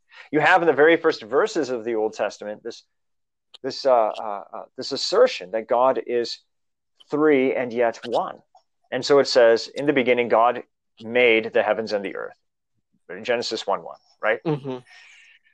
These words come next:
Speaker 1: Uh, what you don't hear oftentimes in our English translations is that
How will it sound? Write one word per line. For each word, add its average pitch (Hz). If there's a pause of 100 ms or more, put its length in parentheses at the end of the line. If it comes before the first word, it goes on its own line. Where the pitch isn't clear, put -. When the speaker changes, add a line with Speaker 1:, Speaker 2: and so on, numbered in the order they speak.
(400)
Speaker 1:
Uh, 147 (260)
what 165
you 151
don't 196
hear 170
oftentimes 110
in 110
our 98
English 113
translations 104
is -
that 117